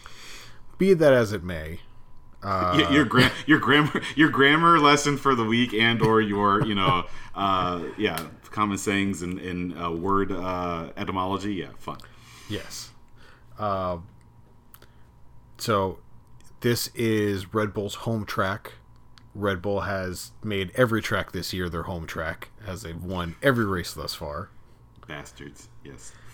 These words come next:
Speaker 1: Uh, we are in a current dry spell. If anybody getting a sniff of the lead, as Max has led, or not, not just won a ton of races, but he's led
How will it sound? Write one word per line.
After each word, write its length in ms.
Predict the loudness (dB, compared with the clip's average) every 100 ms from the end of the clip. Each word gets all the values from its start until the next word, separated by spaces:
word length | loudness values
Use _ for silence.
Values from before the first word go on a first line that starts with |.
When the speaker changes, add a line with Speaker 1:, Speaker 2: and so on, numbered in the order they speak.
| -20 -12
Speaker 1:
Uh, 280 | -6 -2 -2
we 180 | 0 2
are 160 | 2 2
in 180 | -2 -4
a 80 |
current 520 | -4 -2 0 0 -2 -2
dry 320 | 2 2 2
spell. 360 | 0 0 0 -2
If 100 | -2
anybody 400 | -2 -2 -2 -2
getting 280 | -2 -4
a 40 | -4
sniff 420 | -4 -4 -6 -6
of 100 | -8
the 80 | -4
lead, 380 | 0 2 2 0
as 300 | -4 -8 -8
Max 320 | -8 -8 -10
has 200 | -10 -12 -10
led, 380 | -4 -4 -4 -8 -14 -20 -18 -16 -18 -18 -20 -20 -18 -12 -8 2
or 180 | 4 4
not, 260 | 2 2
not 200 | 4 4
just 200 | 4 0
won 500 | 0 2 4 4 0 -6 -16 -20 -20 -16 -4
a 120 | -2
ton 200 | 2 2
of 120 | 4
races, 400 | 4 2 0 -2
but 160 | -2 0
he's 360 | 0 0 -4
led 360 | 0 2 2